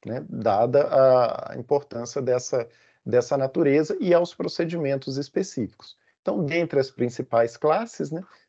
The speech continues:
temos aí a recuperação judicial, falência, as classes de insolvência, né, para a pessoa física, habilitação de crédito, né,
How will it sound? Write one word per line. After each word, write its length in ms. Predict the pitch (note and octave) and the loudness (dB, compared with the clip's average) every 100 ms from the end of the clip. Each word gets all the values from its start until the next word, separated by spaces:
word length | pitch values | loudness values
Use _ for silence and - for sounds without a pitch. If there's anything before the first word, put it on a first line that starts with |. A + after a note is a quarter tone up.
| - | 0
temos 260 | D3+ D3 | 2 4
aí 160 | C#3 C3 | 4 4
a 60 | A2+ | 4
recuperação 580 | A2 - G#2+ - G#2+ | -2 -2 -2 -2 -8
judicial, 560 | G2 C#3+ - F#3+ F#3 F3+ | -8 -10 -2 4 4 4
falência, 760 | - C#3 C#3 F3 F3+ - D#3 - _ _ | 2 0 2 -2 -4 -4 -6 -6 _ _
as 220 | - B2 - | -6 -6 -2
classes 500 | D3 C#3+ C#3 C3 G#2 | 2 2 2 -4 -2
de 140 | A2+ | -4
insolvência, 1000 | B2 A#2+ - D#3+ C#3 D3+ F#3 G3 - E3 _ _ - | -4 -6 0 0 2 -2 -2 -6 -6 -8 _ _ -6
né, 160 | C3 | -6
para 240 | C#3 A#2 G#2+ | -2 0 0
a 20 | |
pessoa 420 | - G#2+ - A2+ | 0 -4 0 0
física, 600 | D3 - F3+ F3 F3+ F3+ - _ _ _ - | 0 -2 -2 -2 -4 -8 -12 _ _ _ 0
habilitação 800 | E3+ E3 D3 C#3+ C3+ C3 C3 B2+ | 0 2 0 2 2 2 -2 -2
de 80 | |
crédito, 600 | D3 - D#3+ E3+ D#3+ - D3+ - - | -4 0 4 2 0 -8 -10 -10 -14
né, 100 | - | -8